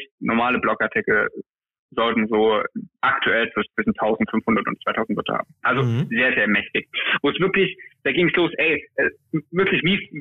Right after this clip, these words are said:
Speaker 1: n-, eine Dummy-Anleitung. Du erstellst dir deinen Account, so funktioniert das,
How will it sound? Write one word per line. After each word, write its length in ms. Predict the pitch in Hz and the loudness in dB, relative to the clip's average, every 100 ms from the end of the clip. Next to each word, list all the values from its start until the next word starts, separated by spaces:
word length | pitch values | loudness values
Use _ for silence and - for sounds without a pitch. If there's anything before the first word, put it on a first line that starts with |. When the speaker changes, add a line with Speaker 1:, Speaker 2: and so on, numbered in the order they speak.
| 151 | 0
Speaker 1:
n-, 160 | 151 - | 2 4
eine 240 | - 135 | 2 2
Dummy-Anleitung. 760 | 135 131 127 82 104 101 107 104 - - | 2 2 2 2 2 2 0 -2 -2 0
Du 60 | |
erstellst 320 | 117 - 110 | 2 2 0
dir 40 | - | 0
deinen 220 | - - | 0 0
Account, 360 | 190 233 208 202 - - _ | 2 2 2 0 -6 -18 _
so 100 | 143 | 0
funktioniert 540 | 127 120 - 143 175 175 | 2 0 2 2 2 2
das, 200 | 160 | 0